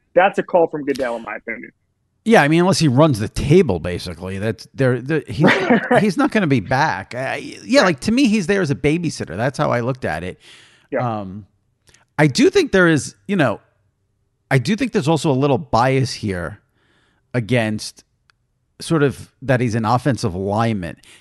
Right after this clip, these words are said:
Speaker 2: Because if this was, a-, and name recognition, if they,
Speaker 1: Sure.
Speaker 2: if he brought in, if Jim Irsay brought in Peyton,
Speaker 1: Yeah.
Speaker 2: people would think this is the greatest thing that ever happened.
Speaker 1: Right.
Speaker 2: But, you know,
Speaker 1: Right.
Speaker 2: just
Speaker 1: Or Andrew
Speaker 2: Saturday's,
Speaker 1: Luck.
Speaker 2: yeah, he's not, you know, no one cares about offensive linemen. No, offensive linemen don't have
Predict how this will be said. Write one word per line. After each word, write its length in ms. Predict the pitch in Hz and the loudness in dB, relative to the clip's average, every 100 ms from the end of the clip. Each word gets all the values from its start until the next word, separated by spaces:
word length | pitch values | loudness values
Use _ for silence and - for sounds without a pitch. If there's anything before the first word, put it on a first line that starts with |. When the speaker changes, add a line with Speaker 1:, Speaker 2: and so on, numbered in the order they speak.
| _ | _
Speaker 2:
Because 420 | 147 143 165 117 - | -2 2 2 0 -4
if 160 | 160 - | -4 -2
this 200 | 254 - | -2 0
was, 200 | 214 139 - | -2 -4 -4
a-, 160 | 175 - | -4 0
and 180 | 196 175 | 2 4
name 240 | 165 151 | 4 4
recognition, 540 | 120 110 98 151 71 - - - - | 2 0 0 -2 -2 -12 -20 -10 -2
if 160 | - | 0
they, 180 | 202 214 | 4 6
Speaker 1:
Sure. 120 | 247 220 - _ - | 4 0 -10 _ 0
Speaker 2:
if 100 | 165 | 2
he 100 | 233 | 4
brought 200 | 233 214 | 4 4
in, 200 | 208 185 | 2 -2
if 100 | 151 | -4
Jim 160 | 262 | 0
Irsay 300 | 277 254 214 | 0 2 0
brought 160 | 165 180 | 2 2
in 140 | 147 | 2
Peyton, 500 | 120 151 180 208 330 277 _ _ _ _ _ _ | 2 2 2 0 -4 -6 _ _ _ _ _ _
Speaker 1:
Yeah. 80 | 123 - _ | -8 -8 _
Speaker 2:
people 240 | 208 208 208 | 2 6 4
would 120 | 202 | 4
think 160 | 208 170 | 2 0
this 160 | 165 | -2
is 60 | 160 | -2
the 80 | 170 | 2
greatest 320 | 185 170 135 | 2 2 0
thing 140 | 185 | 0
that 100 | 170 | 0
ever 140 | 165 156 | 2 4
happened. 420 | 185 339 - - _ _ _ _ _ _ | 2 0 -6 -16 _ _ _ _ _ _
Speaker 1:
Right. 240 | 180 170 - | 6 6 4
Speaker 2:
But, 100 | _ | _
you 100 | 220 | 0
know, 60 | 233 | 2
Speaker 1:
Right. 140 | 160 | 4
Speaker 2:
just 100 | 180 185 | 6 6
Speaker 1:
Or 20 | |
Andrew 180 | 185 185 190 | 6 4 4
Speaker 2:
Saturday's, 20 | |
Speaker 1:
Luck. 200 | 165 147 - _ _ _ | 4 4 -2 _ _ _
Speaker 2:
yeah, 160 | 117 117 | -4 -2
he's 200 | 120 127 | 0 2
not, 300 | 151 160 - | 4 4 2
you 80 | 208 | 0
know, 80 | 135 | 2
no 140 | 143 | 2
one 100 | 175 | 0
cares 300 | - 165 147 | 0 0 0
about 200 | 131 135 127 | 2 2 2
offensive 340 | 127 135 131 | 0 -6 -8
linemen. 480 | 101 95 104 117 120 | -6 -6 -6 -6 -6
No, 200 | 117 123 | -4 -4
offensive 460 | 139 143 165 139 127 | -2 -2 -4 -8 -4
linemen 240 | 135 131 | -2 -2
don't 160 | 117 120 | -4 -2
have 260 | 120 107 | -2 -4